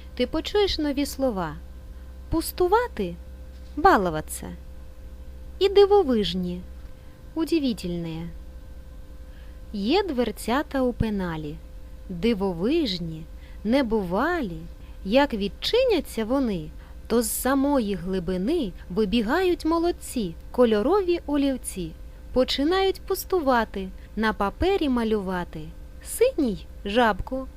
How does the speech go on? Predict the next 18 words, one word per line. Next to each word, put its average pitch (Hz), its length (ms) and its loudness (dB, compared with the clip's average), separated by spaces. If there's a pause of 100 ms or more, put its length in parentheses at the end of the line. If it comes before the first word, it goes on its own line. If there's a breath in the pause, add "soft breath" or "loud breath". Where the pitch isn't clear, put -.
(220 loud breath)
жовтий — 226 640 4 (160)
курку, 330 560 4 (320)
а 370 140 4
зелений — 403 600 4 (140)
кицьку-мурку. 196 960 0 (1700)
На 233 180 0
сторінці 247 560 2
двадцять 214 480 -2
вісім 208 520 -2 (260 loud breath)
зображено 277 760 2
художника. 175 760 -4 (760 loud breath)
Він 269 280 2
у 381 60 0
своїй 233 440 0
майстерні. 175 880 -4 (640)
Перед 247 280 4
ним 392 280 4 (120)
мольберт. 220 560 0